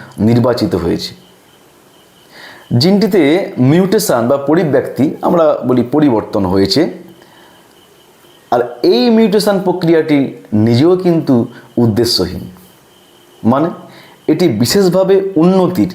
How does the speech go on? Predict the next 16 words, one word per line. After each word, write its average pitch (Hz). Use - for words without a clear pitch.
যা 107
জীবটির 139
বেঁচে 127
থাকা 170
আর 127
এর 135
প্রজনন 160
সাফল্য 127
বাড়ানোর 113
প্রতি 156
নির্দেশিত 123
নয়। 90
অধিকাংশ 233
পরিবর্তিত 180
জিন 127
বাস্তবিকভাবে 123